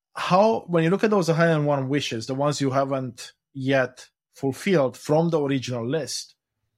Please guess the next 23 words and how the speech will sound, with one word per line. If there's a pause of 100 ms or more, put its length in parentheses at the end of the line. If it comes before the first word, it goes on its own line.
(880)
do
you
see
some
that
you're
like,
"You
know
what? (240)
At
this
point
in
my
life,
I've
grown
a
certain
amount.
I
don't